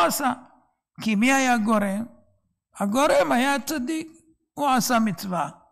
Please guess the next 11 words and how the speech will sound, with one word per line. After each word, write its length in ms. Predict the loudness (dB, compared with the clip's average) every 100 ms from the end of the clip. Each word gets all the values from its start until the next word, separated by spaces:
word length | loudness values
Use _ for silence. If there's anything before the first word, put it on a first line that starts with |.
| _ _ _ _ _ _ _ -4
בגללו, 680 | 0 2 2 4 4 4 2 -4 -10
בזכותו, 1000 | -4 -2 -2 -2 0 2 4 4 0 -8 -20 _ _ _ _ _ _
עשה 360 | 0 2 4 2
גם 220 | 2 2
השני, 640 | 0 0 -2 -2 -4 -8 -6
השלישי, 680 | -4 -2 0 -2 -2 -2
לא 160 | -2 -2
משנה 400 | -2 -2 -2 -2
כמה, 380 | -4 -8 -6 -10 -12 -20 _
כל 320 | 0 2 2
אלה 520 | 0 2 2 2 0